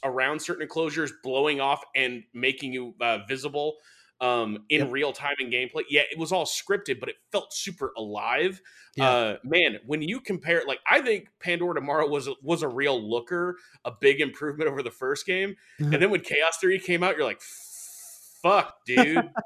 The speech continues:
Speaker 2: <laughs> So, uh, fu-, fun fact, all, all the platforms this came out for, it came out was for Xbox, Windows, P C,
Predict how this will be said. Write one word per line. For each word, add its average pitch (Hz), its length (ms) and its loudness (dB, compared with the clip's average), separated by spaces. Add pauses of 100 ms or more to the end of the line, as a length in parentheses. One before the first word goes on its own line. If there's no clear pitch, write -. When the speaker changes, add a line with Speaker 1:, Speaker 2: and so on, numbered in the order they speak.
Speaker 2:
<laughs> 185 1200 -8
So, 147 280 4
uh, 151 280 4 (260)
fu-, 165 280 4
fun 170 200 4
fact, 175 340 2
all, 147 240 4
all 151 160 2
the 156 80 2
platforms 170 520 2
this 160 120 2
came 156 260 2
out 165 180 0
for, 170 260 2
it 147 40 -2
came 147 140 0
out 135 40 2
was 127 120 0
for 123 120 -2
Xbox, 170 600 2
Windows, 127 500 0
P 120 200 -2
C, 120 460 0